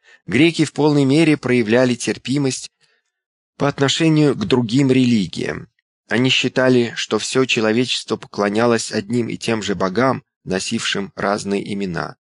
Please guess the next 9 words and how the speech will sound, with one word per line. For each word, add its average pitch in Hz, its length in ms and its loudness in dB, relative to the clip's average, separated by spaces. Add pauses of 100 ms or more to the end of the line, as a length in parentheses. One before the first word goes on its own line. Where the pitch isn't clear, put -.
(480)
На 117 160 0
почве 165 380 0
этих 139 340 -4
представлений 123 840 -2 (180)
дельфы 151 560 -2 (260)
попытались 135 580 0
сделать 123 500 2
свою 113 360 0
религию 120 640 -2